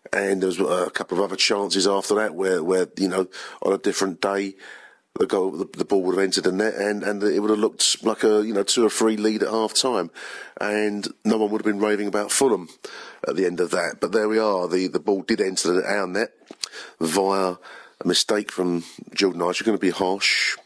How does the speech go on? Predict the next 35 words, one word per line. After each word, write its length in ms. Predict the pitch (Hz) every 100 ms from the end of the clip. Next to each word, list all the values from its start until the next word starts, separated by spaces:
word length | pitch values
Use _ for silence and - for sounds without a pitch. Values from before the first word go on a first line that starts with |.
| -
It 100 | -
was 120 | 85
a 40 | 87
mistake. 640 | 120 - 101 95 - - - - -
He 40 | 113
spilled 400 | - - 95 85
the 60 |
ball 260 | - 92 92
in, 160 | 87 87 - - - - -
in 100 | 90
the, 420 | 87 - 87 87
um, 220 | 85 85
path 400 | - 90 92 -
of 180 | 85 -
Ryan 380 | - 87 85 82
Sessegnon, 640 | - 95 95 92 98 104
the 200 | 90 85 - - - - -
seventeen-year-old 1000 | - 113 95 - 98 95 95 95 95 92
wonder 320 | 98 101 98
kid 400 | - 117 113 - - - - - - - - -
that 120 | 85
everyone's 340 | 87 92 87
raving 340 | 90 98 98 95
about. 220 | 107 110
I 40 |
can 280 | 98 110 98
see 280 | - 110 104
why 180 | 87 90
they're 120 | 90
raving. 380 | 90 92 92 104
He 80 | 95
took 200 | 101 -
that 160 | 87
chance 380 | - 98 90 -
well 320 | 92 95 104